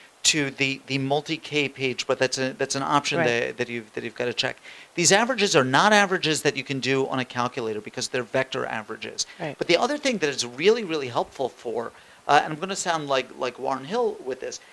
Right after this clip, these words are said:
Speaker 1: is, is that it can show you whether there's instrument failure,
Speaker 2: Right.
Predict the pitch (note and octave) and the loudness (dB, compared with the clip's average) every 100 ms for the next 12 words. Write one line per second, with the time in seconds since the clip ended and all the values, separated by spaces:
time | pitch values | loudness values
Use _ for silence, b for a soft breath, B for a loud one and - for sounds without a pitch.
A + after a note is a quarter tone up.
0 | b - E3 E3 F3+ E3 G3+ - D#3+ - | b -2 0 4 4 2 -2 -8 -2 2
1 | - G#3+ A#3+ A#3 A3+ F3+ D#3+ D3 C#3 D#3+ | 6 6 4 0 2 2 2 2 2 2
2 | D3+ - D3 A#2 - C#3 C3 B2 A2+ - | 0 -4 -4 -8 -2 2 2 0 -6 -8
3 | C3+ | -12